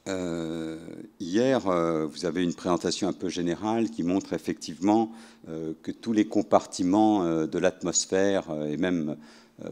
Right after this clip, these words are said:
pas que de l'atmosphère, on a un système stellaire qui est très complexe.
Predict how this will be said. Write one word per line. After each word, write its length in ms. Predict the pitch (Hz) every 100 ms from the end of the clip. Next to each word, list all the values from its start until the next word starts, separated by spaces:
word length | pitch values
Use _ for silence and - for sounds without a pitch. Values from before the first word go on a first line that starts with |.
| -
pas 120 | 82
que 100 | -
de 80 | 82
l'atmosphère, 640 | 76 82 - - 120 92
on 120 | 80
a 40 | 82
un 80 |
système 460 | 82 - - 92 80
stellaire 320 | - 101 95
qui 80 | 85
est 100 | -
très 180 | - 98
complexe. 640 | - 87 95 110 - -